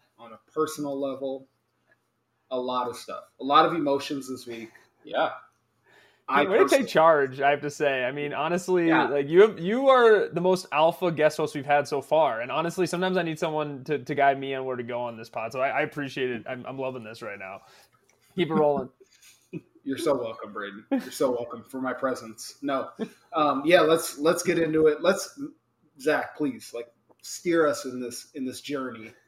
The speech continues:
Speaker 1: Um,
Speaker 3: <laughs>
Speaker 1: where are we gonna start this fantasy football? 'Cause I know where we're gonna end.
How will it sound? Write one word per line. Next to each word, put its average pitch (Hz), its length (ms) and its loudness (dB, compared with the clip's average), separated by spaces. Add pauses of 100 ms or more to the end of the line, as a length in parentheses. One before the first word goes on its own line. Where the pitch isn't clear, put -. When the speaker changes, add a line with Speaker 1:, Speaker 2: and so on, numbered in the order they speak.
Speaker 1:
Um, 107 500 -12 (120)
Speaker 3:
<laughs> - 320 -10
Speaker 1:
where 147 160 2
are 156 40 2
we 143 60 -2
gonna 127 140 -6
start 123 340 -10
this 110 140 -18
fantasy 113 340 -16
football? 117 300 -14
'Cause - 120 -4
I 180 140 6
know 175 100 2
where 190 140 4
we're 160 160 2
gonna 143 160 -4
end. 147 380 -8